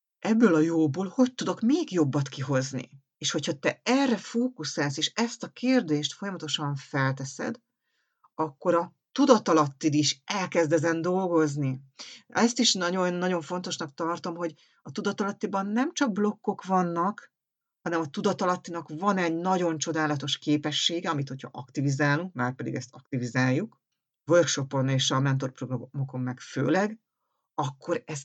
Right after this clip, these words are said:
elkezd a te szolgálatodba állni. Tehát már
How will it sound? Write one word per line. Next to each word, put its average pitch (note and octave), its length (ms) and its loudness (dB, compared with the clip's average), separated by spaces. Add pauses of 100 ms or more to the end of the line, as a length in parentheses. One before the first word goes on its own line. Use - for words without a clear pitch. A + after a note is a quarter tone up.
(120)
elkezd A3 640 0 (340)
a - 80 -18 (120)
te C4 140 4
szolgálatodba E3 840 2
állni. D#3+ 540 0 (560)
Tehát D#3+ 360 -2 (160)
már F#3+ 560 2